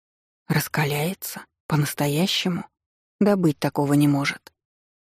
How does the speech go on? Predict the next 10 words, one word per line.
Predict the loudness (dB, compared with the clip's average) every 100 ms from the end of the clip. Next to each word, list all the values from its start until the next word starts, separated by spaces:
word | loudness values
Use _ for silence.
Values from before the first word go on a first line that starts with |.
| _ _ _ _ 0
«Мы | 4 6 6
маги, | 6 4 4 2 4
мисс | 4 4 2
Делориан. | 2 0 -2 -6 -10 -14 _ _ _ _ _ _ _ _ -2
Притворять | 0 2 2 2 2 0
сказки | -2 -2 -2 0
в | 2
явь — | 4 2 2 0
наша | 2 2 2 -2
работа». | 0 0 0 -2